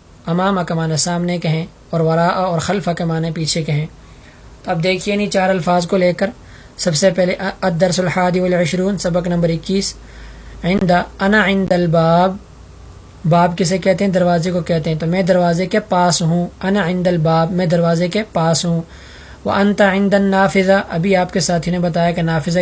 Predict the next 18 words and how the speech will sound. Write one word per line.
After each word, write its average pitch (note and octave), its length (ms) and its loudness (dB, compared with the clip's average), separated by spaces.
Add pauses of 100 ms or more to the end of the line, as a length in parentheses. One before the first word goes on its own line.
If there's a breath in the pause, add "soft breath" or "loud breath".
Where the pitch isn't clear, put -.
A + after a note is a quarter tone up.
کسے F3+ 200 -2
کہتے E3+ 280 -2
ہیں؟ F#3 180 -2 (420 loud breath)
کھڑکی G3 340 0
کو F#3+ 120 0
کہتے E3 320 0
ہیں، D#3 140 0
ٹھیک E3 240 -4
ہے، G#3+ 100 0 (160)
ونڈو۔ D#3+ 360 0 (420 loud breath)
میں F#3+ 180 0
کھڑکی G3 380 -2
کے F#3+ 160 2
پاس E3+ 380 2
ہوں۔ E3 220 -2 (480 loud breath)
وخالد F3 560 2
عند G3+ 360 -2
السبورہ۔ E3+ 760 0